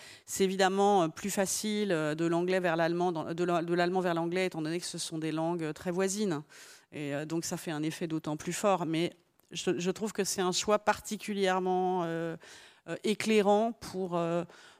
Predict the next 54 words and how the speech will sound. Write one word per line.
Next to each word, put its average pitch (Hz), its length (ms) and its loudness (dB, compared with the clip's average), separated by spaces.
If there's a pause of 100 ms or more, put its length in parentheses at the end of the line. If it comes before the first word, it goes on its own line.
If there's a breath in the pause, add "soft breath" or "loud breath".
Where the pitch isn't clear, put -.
(100)
euh, 165 280 -6
bah, 165 140 0
pour 185 120 0
montrer 208 220 2
que - 60 -2
la 202 80 4
traduction, 202 460 0
c'est 208 120 -2
pas 196 140 2
simplement 202 400 0
une 190 120 2
opération 180 440 2
de 208 60 -2
passage, 190 560 0
euh, 170 120 2
d'une 170 220 0
langue 196 200 2
dans 180 120 2
une 175 220 2
autre, 214 240 0
c'est - 160 -2
aussi, 196 440 -4
euh, 160 100 2
ce - 100 -8
qu'un - 160 0
poète 190 260 0
fait - 220 0
à 185 80 4
la 170 140 4
langue 190 300 2
et, 160 160 -2 (360 loud breath)
et, 165 260 2
et 180 60 4
ce - 100 -2
qui - 160 2
a 196 60 10
été 202 240 4
fait 214 260 4
à 202 60 6
la 175 160 6
langue 190 320 4
ou 170 180 0 (220 loud breath)
exhiber 196 500 4
des 185 120 8
violences, 190 580 4
euh, 175 100 2
faites 180 260 -2
à 185 60 2
la 170 140 4
langue 180 300 4
ou 175 40 -2
dans 175 160 4
la 175 160 4
langue. 175 340 2